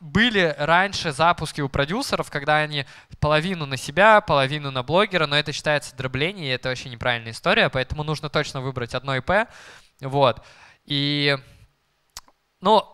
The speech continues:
аргумент, чтобы принимать на ваше И П, например, такое, что смотри,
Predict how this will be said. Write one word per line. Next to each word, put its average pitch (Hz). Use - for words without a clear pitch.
аргумент, 170
чтобы 156
принимать 160
на 143
ваше 185
И 135
П, 120
например, 147
такое, 190
что -
смотри, 139